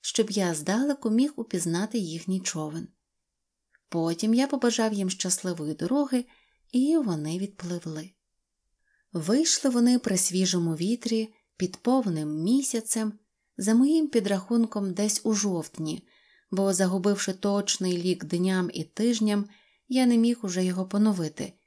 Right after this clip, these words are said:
і не був навіть певен, чи правильно зазначив роки в своєму календарі, хоча, перевіривши його згодом, переконався, що в роках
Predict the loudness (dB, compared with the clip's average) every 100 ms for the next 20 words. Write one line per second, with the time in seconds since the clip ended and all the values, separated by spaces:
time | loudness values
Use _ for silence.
0 | _ _ -4 0 2 0 -2 -2 -2 -2
1 | -4 -4 0 0 0 -4 -6 -4 -2 0
2 | 0 0 0 0 0 -2 -2 -4 -2 -2
3 | -4 -6 -4 -4 -4 -4 -4 -2 -2 -2
4 | -2 -2 -4 _ _ _ _ _ -6 -4
5 | -4 -4 -2 -2 -4 -4 -4 -4 -2 -2
6 | -2 -2 -2 0 0 -2 -6 _ _ 0
7 | 2 4 2 2 0 -4 -4 -2 -2 -2
8 | -4 -2 -4